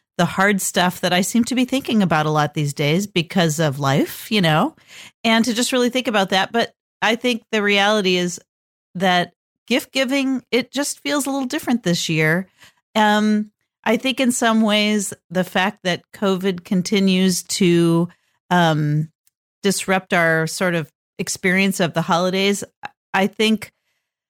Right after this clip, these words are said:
you know, we experienced it last year, and the fact that we're still experiencing it this year is its own kind of hard. So it's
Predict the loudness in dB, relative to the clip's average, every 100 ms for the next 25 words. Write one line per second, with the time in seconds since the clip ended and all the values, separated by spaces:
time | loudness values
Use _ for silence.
0 | _ _ _ _ _ 0 2 2 0 -2
1 | 0 0 0 -2 0 0 0 -2 -2 0
2 | 0 -2 -2 -4 -4 -4 -6 -2 0 0
3 | -2 -2 2 2 0 -2 -2 -2 -2 0
4 | 0 0 0 -2 0 0 0 -4 -4 0
5 | 0 0 0 0 -2 -2 0 0 -2 -6
6 | -2 0 0 0 -2 -2